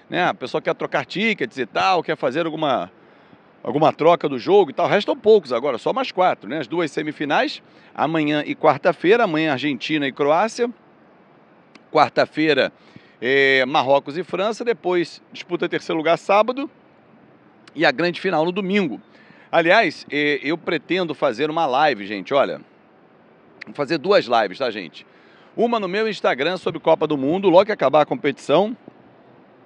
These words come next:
eu estarei voando para Dubai, porque meu voo sai por Dubai pro Brasil, com uma saudade enorme da minha família, da minha esposa, dos meus filhos.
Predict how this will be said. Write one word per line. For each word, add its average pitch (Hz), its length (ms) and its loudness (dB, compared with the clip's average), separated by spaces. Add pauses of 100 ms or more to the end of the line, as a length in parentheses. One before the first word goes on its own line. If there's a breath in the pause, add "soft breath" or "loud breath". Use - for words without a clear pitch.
(220)
eu 139 60 -4
estarei 151 300 2
voando 175 560 4
para 147 240 4
Dubai, 131 400 2
porque - 180 -14
meu 143 120 -4
voo 135 180 -6
sai 139 200 0
por 131 140 -4
Dubai 127 280 2
pro 131 120 -8
Brasil, 113 360 -2
com 143 100 -12
uma 147 140 -4
saudade 139 540 -4
enorme 156 540 2
da 123 100 -2
minha 139 140 -4
família, 120 420 -4
da 117 60 -6
minha 127 100 -6
esposa, 123 420 -4
dos 113 100 -6
meus 117 240 -6
filhos. 123 380 -8